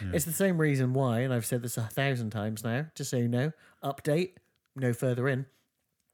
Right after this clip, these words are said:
Speaker 2: I got the free, I got my free audiobook for the year, right?
Speaker 1: Yeah.
Speaker 2: 'Cause I'm an absolute piece of shit. And
Speaker 1: <laughs>
Speaker 2: instantly cancel it after I got it. I got the Beastie Boys book.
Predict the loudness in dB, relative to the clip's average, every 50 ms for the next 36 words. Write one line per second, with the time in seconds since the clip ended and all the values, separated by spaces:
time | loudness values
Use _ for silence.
0 | _ -16 -6 -2 0 2 2 2 2 0 -2 -6 -2 0 2 4 4 4 2 2
1 | 0 -2 -6 _ _ _ _ _ _ _ _ _ _ _ _ _ _ _ _ _
2 | _ _ _ -2 0 2 2 4 2 2 2 4 4 4 6 6 6 4 4 4
3 | 2 2 0 -2 -2 -4 -2 0 0 0 0 -2 -2 -4 -6 _ -6 -4 -2 0
4 | 0 -2 -4 -8 _ _ -10 -6 -4 -2 0 0 -2 -2 -6 -10 -12 _ _ -2
5 | -2 -2 -2 -2 -2 0 0 0 0 0 0 0 0 -2 -4 -4 -6 -6 -8 -10
6 | _ _ _ -20 -20 -20 -20 -20 _ _ -6 0 2 2 2 2 2 0 -4 -2
7 | 0 0 0 2 2 2 2 2 0 0 -2 -2 -2 -2 -4 -4 -4 -4 -4 -4
8 | -6 -8 -10 _ -20 -20 -20 -18 -12 -8 -4 -2 0 0 0 0 2 2 2 2
9 | 2 0 0 0 2 2 2 2 2 0 0 -2 -2 -2 -6